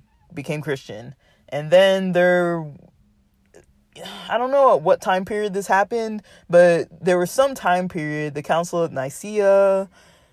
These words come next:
when the Jews, 'cause the Jews, there was a point when the Jews that were Christians would still worship at the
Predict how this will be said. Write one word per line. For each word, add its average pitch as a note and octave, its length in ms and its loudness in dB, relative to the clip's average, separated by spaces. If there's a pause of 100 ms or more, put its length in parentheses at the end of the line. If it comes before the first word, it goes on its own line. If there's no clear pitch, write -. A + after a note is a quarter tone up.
(140)
when D3+ 600 -6
the C#3+ 120 -10
Jews, G3 1300 -10 (600)
'cause G3 160 -4
the G3+ 100 -4
Jews, D4+ 640 -6
there G#3+ 240 2
was F4 180 0
a F#4+ 60 -4
point E4 320 -2
when A#3 180 -4
the G#3 140 -6
Jews G3+ 840 -10
that E3 240 2
were D3+ 140 -6
Christians E3 960 -8 (880)
would F3 160 -2
still D4+ 320 -2
worship F3 800 -2 (800)
at F3+ 200 4
the D#3+ 160 -8